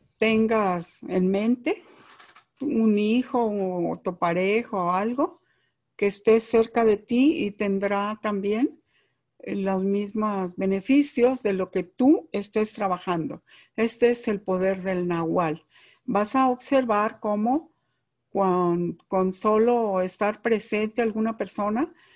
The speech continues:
en tus pensamientos, en tus rezos, en tus, eh, se tienen beneficios, ¿sí?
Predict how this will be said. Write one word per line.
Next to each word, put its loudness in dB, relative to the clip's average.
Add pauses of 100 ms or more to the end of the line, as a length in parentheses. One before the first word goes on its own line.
(160)
en -4
tus -6
pensamientos, -2
en -6
tus -12
rezos, 0
en -4
tus, -10 (720)
eh, 0
se 0
tienen -2
beneficios, -6 (300)
¿sí? -2